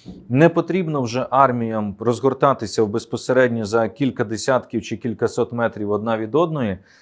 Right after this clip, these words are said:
Це можна робити на більш дальніх відстанях, забезпечивши, е,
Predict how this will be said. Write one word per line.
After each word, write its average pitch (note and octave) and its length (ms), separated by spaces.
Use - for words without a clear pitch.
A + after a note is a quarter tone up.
Це C#3 180
можна B2+ 320
робити B2+ 360
на A#2+ 160
більш A2+ 320
дальніх A2+ 460
відстанях, C3+ 500
забезпечивши, A2+ 880
е, F#2+ 100